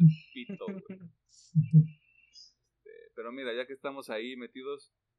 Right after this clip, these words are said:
Speaker 1: este, Doctor Mercado, ah, algo que no apreciara de la película, algo más que quisiera mencionar.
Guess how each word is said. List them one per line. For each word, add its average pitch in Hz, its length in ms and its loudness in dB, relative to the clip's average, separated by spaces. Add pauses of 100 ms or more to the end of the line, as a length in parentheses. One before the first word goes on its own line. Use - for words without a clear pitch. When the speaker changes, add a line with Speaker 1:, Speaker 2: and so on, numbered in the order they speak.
Speaker 1:
este, 101 600 -10
Doctor 147 320 -10
Mercado, 147 500 -8 (380)
ah, 104 420 -18 (120)
algo 139 220 -10
que 123 140 -12
no 143 320 -12
apreciara 135 560 -10
de 104 80 -18
la 107 120 -12
película, 127 480 -16 (420)
algo 117 260 -12
más 123 220 -10
que 127 80 -16
quisiera 117 280 -12
mencionar. 113 420 -16